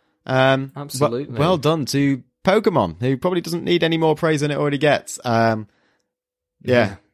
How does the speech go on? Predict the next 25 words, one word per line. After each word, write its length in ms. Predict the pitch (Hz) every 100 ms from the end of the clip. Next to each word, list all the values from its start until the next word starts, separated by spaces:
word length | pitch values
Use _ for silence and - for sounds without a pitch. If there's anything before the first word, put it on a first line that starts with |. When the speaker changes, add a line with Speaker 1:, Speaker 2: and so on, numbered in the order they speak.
| _ _ _ _ -
Speaker 1:
I 40 |
mean, 100 | 107
I, 140 | 110 -
it 80 | 113
kind 220 | 147 135
of 180 | 104 -
makes 300 | 123 - -
me 60 | 104
sick 400 | - - - -
to 100 | 92
put 140 | 104
it 20 | 104
into 140 | 104
the 80 | 117
Aniverse, 380 | 101 90 92 -
but 180 | 101
there 140 | 123 110
we 80 | 98
go. 160 | 95 - - _ -
Um, 120 | 120
Speaker 2:
Buy 320 | 196 160 135
Pokemon. 720 | 113 147 143 131 117 101 90 _
Buy 360 | 180 185 175 160
more 280 | 175 160 156
Pokemon. 680 | 170 165 - 120 110 92